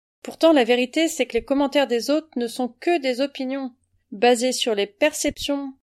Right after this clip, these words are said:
et sur les expériences personnelles de ceux qui les expriment. Vous n'êtes pas ce que vous faites. Vous n'êtes pas ce que vous dites. Vous n'êtes pas vos erreurs et vos faiblesses.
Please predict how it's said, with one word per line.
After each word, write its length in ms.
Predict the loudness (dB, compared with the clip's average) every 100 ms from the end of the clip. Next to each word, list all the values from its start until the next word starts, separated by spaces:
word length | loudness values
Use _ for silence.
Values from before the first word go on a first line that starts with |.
| -8
et 100 | -6
sur 180 | -2
les 220 | -2 0 -2
expériences 560 | -4 -4 -4 -4 -6
personnelles 680 | -6 -6 -4 -2 -2 -2 -6 -12
de 200 | -4 -4
ceux 180 | -2 -8
qui 140 | -4
les 180 | -4 -4
expriment. 540 | -8 -10 -12 -12 -12 _ _ _ _ _ _ _
Vous 140 | -2 4
n'êtes 240 | 4 4
pas 180 | 4 4
ce 100 | 2
que 80 | -6
vous 180 | -6
faites. 460 | -4 -2 -2 -6 -20 _ _ _
Vous 80 | -4
n'êtes 240 | -2 -2
pas 160 | 2 0
ce 100 | 0
que 100 | -8
vous 180 | -8 -12
dites. 420 | -14 -16 -18 -20 _ _ _ _ _ _ _
Vous 100 | -4
n'êtes 280 | 0 0 0
pas 140 | 0 2
vos 120 | 0
erreurs 400 | 2 2 2 0
et 60 |
vos 140 | -2 -4
faiblesses. 640 | -6 -4 -4 -6 -12 -20